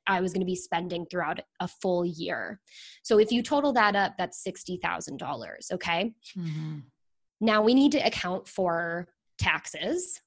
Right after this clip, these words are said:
Speaker 1: Uncle Sam, and your
Speaker 2: Yes.
Speaker 1: business. If you do the profit first method, your business pays your taxes on your behalf, which is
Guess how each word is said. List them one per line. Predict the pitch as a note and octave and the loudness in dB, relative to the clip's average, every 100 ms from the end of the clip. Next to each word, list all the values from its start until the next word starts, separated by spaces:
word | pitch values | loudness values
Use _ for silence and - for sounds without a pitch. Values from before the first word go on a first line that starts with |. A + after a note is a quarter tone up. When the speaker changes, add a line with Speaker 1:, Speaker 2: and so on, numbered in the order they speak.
| _ | _
Speaker 1:
Uncle | F3+ F3 | -10 -8
Sam, | - D#3+ - A3+ C4 | -6 -6 -2 -2 0
and | G#3 G#3+ | 4 6
your | G#3+ | 6
Speaker 2:
Yes. | |
Speaker 1:
business. | A#3+ - B3+ G#3 G3+ | 6 6 2 2 0
If | G3+ | 2
you | A3+ | 2
do | G3 A3+ | 4 2
the | A#3 | 2
profit | A#3+ G#3 F3+ - | 2 0 -2 -4
first | F#3+ F3+ | -4 -2
method, | B3 F#4 - F#3 F3+ F3+ - | 0 0 0 0 0 -2 -2
your | F#3+ | -2
business | F#3 F#3+ F#3+ F3+ - | 0 -2 -4 -8 -10
pays | - E3 F3 F3+ | -8 -4 -4 -2
your | F3 | -2
taxes | - D#3+ - E3+ | -2 -4 -6 -8
on | E3 | -8
your | E3 D#3+ | -8 -10
behalf, | E3+ D#3+ E3 F3 D4 - | -10 -8 -4 -2 -2 -4
which | F3+ | -6
is | E3 | -6